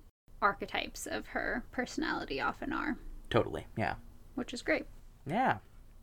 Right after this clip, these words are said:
Speaker 2: So yeah, as, as hard as it is to have hijacked Peeta, it's really
Speaker 1: Mm-hmm.
Speaker 2: nice to have Johanna in the story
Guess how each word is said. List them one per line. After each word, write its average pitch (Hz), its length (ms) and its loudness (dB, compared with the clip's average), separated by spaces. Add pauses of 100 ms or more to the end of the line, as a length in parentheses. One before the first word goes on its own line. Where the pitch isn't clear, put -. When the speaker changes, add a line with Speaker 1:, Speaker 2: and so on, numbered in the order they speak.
(520)
Speaker 2:
So - 140 10
yeah, 151 180 12
as, 117 180 10
as 135 120 8
hard 170 280 12
as 147 140 10
it 139 100 8
is 147 180 12
to - 100 6
have 120 460 6 (680)
hijacked 123 480 10
Peeta, 151 440 10 (500)
it's 196 140 10
really 147 200 12
Speaker 1:
Mm-hmm. 117 80 6
Speaker 2:
nice 120 240 10
to - 80 -4
have 98 220 6
Johanna 90 560 4 (120)
in - 80 -4
the - 80 -2
story - 460 0